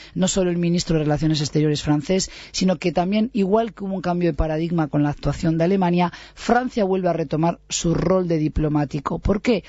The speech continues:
Vemos que las cumbres se han celebrado, tanto la de Ginebra como la de ahora también por la, por la guerra civil de Siria, como ahora el lunes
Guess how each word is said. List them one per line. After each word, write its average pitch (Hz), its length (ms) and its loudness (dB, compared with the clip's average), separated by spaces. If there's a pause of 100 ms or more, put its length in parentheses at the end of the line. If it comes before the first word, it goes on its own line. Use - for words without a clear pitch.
(220)
Vemos 196 320 0
que 175 140 0
las 151 180 0
cumbres 180 360 2
se - 80 0
han 156 80 0
celebrado, 160 460 2
tanto 143 280 -2
la 143 100 -2
de 143 60 -2
Ginebra 156 760 2
como 147 400 0
la 151 240 0
de 147 100 2
ahora 160 240 2
también 147 200 -4
por 143 160 -2
la, 147 100 0
por - 260 -2
la 151 80 -2
guerra 156 220 0
civil 165 240 0
de 156 80 4
Siria, 165 340 0
como 165 260 0
ahora 185 180 4
el 185 80 0
lunes 185 420 -2